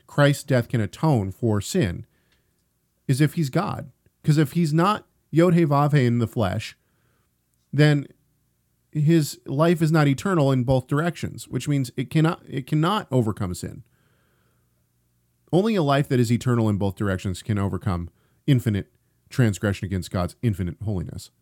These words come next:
because it's infinite. So I think that, that ultimately our salvation rests on the idea and the fact that Yeshua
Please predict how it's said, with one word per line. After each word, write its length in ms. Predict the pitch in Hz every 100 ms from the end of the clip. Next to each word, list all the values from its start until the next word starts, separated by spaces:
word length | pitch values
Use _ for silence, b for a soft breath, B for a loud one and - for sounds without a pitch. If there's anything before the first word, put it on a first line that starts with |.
| _ _ _ _ _ _ -
because 240 | 120 123
it's 100 | 117
infinite. 320 | 170 180 80 - _ _ _ _ _ _ _ _ _ _ _ _ _ _ _ _ _ _ _ _ _ _ -
So 160 | 120
I 80 | 123
think 140 | 170
that, 260 | 135 - 120
that 240 | 117 101 - _ -
ultimately 640 | 143 175 147 78 85 62 - _ _ _ _ _ -
our 320 | 135 147 147
salvation 800 | - 135 117 113 131 - - -
rests 840 | - 110 131 135 98 - - - - _ _ _ _
on 240 | 127 127 131
the 140 | 127
idea 540 | 113 110 98 85 - - _ _ _ _ _ _ _ _ _ -
and 260 | 123 123 -
the 180 | 101
fact 600 | 101 - 131 98 - - - _ _ _ _ _ -
that 140 | -
Yeshua 460 | 113 - 165 120